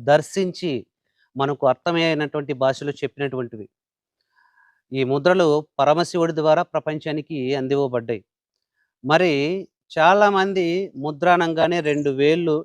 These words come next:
ఇలా టచ్ చేసుకుని, కళ్ళు మూసుకుని ఇలా కూర్చుంటే సరిపోతుంది అనుకుంటారు. కానీ జాగ్రత్తగా వినండి, ఏ ముద్ర అయినా సరే, ముద్ర మనం పట్టుకోగానే ఖచ్చితంగా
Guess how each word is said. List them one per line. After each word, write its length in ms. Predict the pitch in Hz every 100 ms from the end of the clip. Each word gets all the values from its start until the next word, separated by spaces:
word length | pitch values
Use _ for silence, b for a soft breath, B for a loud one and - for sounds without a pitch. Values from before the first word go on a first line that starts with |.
| -
ఇలా 140 | 131
టచ్ 280 | 135 139 -
చేసుకుని, 440 | 165 151 - 156 147
కళ్ళు 280 | 151 147
మూసుకుని 500 | 160 151 - 151 143 127 131 143 _ _ _
ఇలా 160 | 139 143
కూర్చుంటే 640 | - 165 180 - 185 165 165
సరిపోతుంది 680 | - 143 135 147 135 139 147
అనుకుంటారు. 500 | 135 123 117 107 - _ _ _ _ _ _ _ _ _
కానీ 300 | 160 175 196 160 175 208 175 - - _ _ _
జాగ్రత్తగా 540 | 131 147 175 180 180 175
వినండి, 420 | 165 160 165 139 127 160 180 _ _ _ _ - 123 156
ఏ 40 | 208
ముద్ర 280 | 202 190 180
అయినా 180 | 190 185
సరే, 320 | - 120 131 156 196 175 _ 123
ముద్ర 340 | 147 160 202
మనం 220 | 208 190 165
పట్టుకోగానే 840 | - 131 156 165 160 123 110 123 175 196 _ _ _ _ 160
ఖచ్చితంగా 600 | 156 220 - 165 156